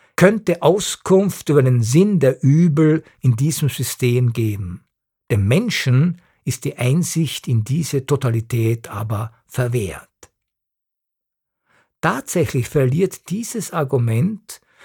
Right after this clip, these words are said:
mit der zunehmenden realen Selbstermächtigung des Menschen aber an Plausibilität.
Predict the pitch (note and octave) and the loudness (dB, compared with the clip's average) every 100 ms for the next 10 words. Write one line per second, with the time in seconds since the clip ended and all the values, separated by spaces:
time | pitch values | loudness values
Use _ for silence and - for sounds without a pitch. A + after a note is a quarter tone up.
0 | _ D#3+ D#3+ - - G#3+ B3 A3 F#3+ E3+ | _ 0 0 0 -2 -2 2 4 4 2
1 | - D#3+ D3 C#3+ D3 F#3 G#3 E3 A#2 - | 0 -2 0 0 0 0 0 0 -4 -2
2 | F3+ A3 - - - A#2+ A2+ - C#3 B2+ | 0 0 -6 -12 -4 -2 -2 -4 -4 -2
3 | B2+ A2+ - B2 B2+ D#3 - D#3 C3+ C#3 | 0 -2 -4 -2 -2 -4 -6 -4 -2 -2
4 | C#3+ B2+ - A#2+ A2 - A#2+ B2 A#2 A#2+ | -2 -2 -2 -4 -4 -6 -6 -6 -6 -10
5 | A#2+ - | -12 -16